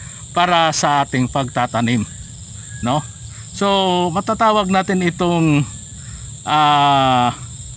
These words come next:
land preparation conditioner, no? Pinaghahanda natin. Kasi pag nandiyan ang mga tanim, ah, hindi na tayo makagalaw sa lupa. Pero nag-a-apply na tayo dito. So,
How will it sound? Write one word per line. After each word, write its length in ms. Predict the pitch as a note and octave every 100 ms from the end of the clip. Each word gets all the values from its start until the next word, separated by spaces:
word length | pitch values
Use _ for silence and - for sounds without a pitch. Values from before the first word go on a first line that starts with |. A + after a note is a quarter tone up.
| - - -
land 320 | F3+ A3 G#3+ -
preparation 720 | G#3+ G3+ F#3+ F#3+ F#3+ F3+ E3
conditioner, 560 | - C#3+ C#3 E3 F3+ A#2+
no? 160 | B2+ - - -
Pinaghahanda 560 | C#3 C3 C#3 B2+ A#2+
natin. 400 | A#2+ A#2+ C#3 B2+ - - - -
Kasi 400 | G3 B3 G#3 F3+
pag 320 | A3+ G#3+ G3+
nandiyan 400 | G3 A3 G#3+ G3+
ang 160 | F#3
mga 260 | F3+ E3 F#3+
tanim, 220 | E3 D3+
ah, 100 | D#3
hindi 220 | E3 A3
na 160 | D#3+ D#3+
tayo 160 | E3 D#3
makagalaw 480 | C#3 C#3+ C3+ C#3 C3+
sa 80 | C3+
lupa. 320 | A#2+ A#2 C#3 B2+ - - - - -
Pero 320 | D3+ D#3 D3+
nag-a-apply 480 | E3+ G3 G#3+ G3+ F3+
na 160 | C#3+
tayo 240 | C3 B2+ A#2
dito. 320 | G#2+ A2 G#2+ - - - - - - - - - -
So, 80 | -